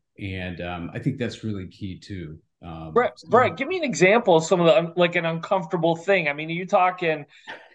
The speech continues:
Speaker 2: a
Speaker 1: <laughs>
Speaker 2: conversation? I, I, it, maybe it's
Speaker 1: Yeah.
Speaker 2: all over the place, but I'm, I'm
Speaker 1: Yeah.
Speaker 2: very curious.
Speaker 1: I'll hear something in a meeting, and I'll, I'll take, and, and my, actually, my employees know me so well,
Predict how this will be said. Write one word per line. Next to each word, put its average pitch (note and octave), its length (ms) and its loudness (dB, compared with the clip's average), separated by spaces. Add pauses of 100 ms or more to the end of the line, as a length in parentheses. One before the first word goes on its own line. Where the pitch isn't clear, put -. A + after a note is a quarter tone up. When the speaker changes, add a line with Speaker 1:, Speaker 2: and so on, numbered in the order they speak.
(160)
Speaker 2:
a - 160 0
Speaker 1:
<laughs> E3 80 4
Speaker 2:
conversation? G#3 720 2
I, A3+ 120 6
I, F#3 260 -2
it, A3 160 -6 (120)
maybe B3+ 360 6
it's A3+ 120 4
Speaker 1:
Yeah. A#3+ 60 10
Speaker 2:
all A3 160 8
over G#3+ 240 2
the E3 60 -10
place, D3 280 2
but G3 120 2
I'm, G3 100 2
I'm - 140 0
Speaker 1:
Yeah. D3+ 60 0
Speaker 2:
very E3 240 4
curious. A#2+ 420 -6
Speaker 1:
I'll D#3+ 160 0
hear E3+ 280 6
something F#3 500 -2
in D#3+ 100 4
a - 20 2
meeting, A#2 600 -2 (280)
and A#2 140 -4
I'll, A2+ 320 -4
I'll B2 140 -6
take, D3+ 340 -2 (480)
and, C#3 160 0
and C#3 200 2
my, C3+ 260 0 (220)
actually, D#3 340 0
my B2+ 140 0
employees B2 440 -4
know A#2+ 140 0
me B2+ 140 -2
so A#2+ 200 -4
well, A#2 480 -2